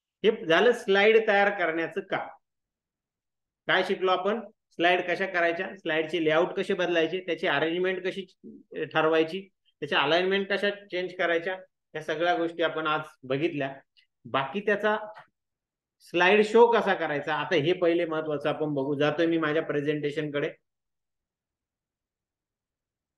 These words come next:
बघा, आलो इथं presentation मध्ये. Slide show करायचा आहे मला.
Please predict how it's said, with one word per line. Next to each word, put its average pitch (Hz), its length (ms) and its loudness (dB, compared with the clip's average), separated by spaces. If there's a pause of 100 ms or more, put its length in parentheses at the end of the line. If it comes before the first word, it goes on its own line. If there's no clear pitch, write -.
(240)
बघा, 95 240 -12
आलो 202 160 2
इथं 208 200 -4
presentation 190 580 -4
मध्ये. 190 200 -10 (500)
Slide 226 300 6
show 226 200 4
करायचा 175 340 2
आहे 127 80 -6
मला. 104 100 -12